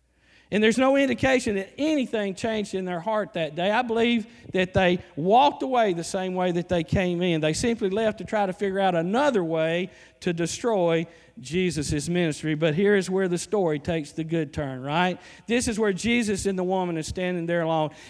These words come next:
And there is where the Son of God, God himself, could have said anything that he wanted to that woman. After all, that's who he was. He was God in the flesh. He had every right in the world to counsel her on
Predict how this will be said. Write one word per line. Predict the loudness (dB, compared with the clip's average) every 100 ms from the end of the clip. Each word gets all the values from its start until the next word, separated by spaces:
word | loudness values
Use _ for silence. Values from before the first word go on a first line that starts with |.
| -4
And | 0 2
there | 4 4
is | 2 0 0
where | 2 4 4
the | 2 -2 -4 -20
Son | -6 -2 0 2
of | 0
God, | 2 4 4 2 2
God | 2 4
himself, | 2 0 2 2
could | 2
have | 0
said | 2 0 0
anything | 0 0 0 0 0 0
that | 0
he | -2 -2
wanted | -2 -4 -4
to | -4
that | -4 -4
woman. | -4 -4 -2
After | -4 -4 -2
all, | -2
that's | -2 -2
who | -2
he | 0
was. | 0 -2 -2
He | -4
was | -6
God | -2 -2 0
in | -2
the | -6
flesh. | -2 0 -2 -8 -20 -20
He | -2 4
had | 4 2
every | 0 0 0
right | 2 4 4 2
in | 0
the | 0
world | 2 2 2
to | 2
counsel | 4 4 0 -2 -2
her | 0 0
on | 0 -2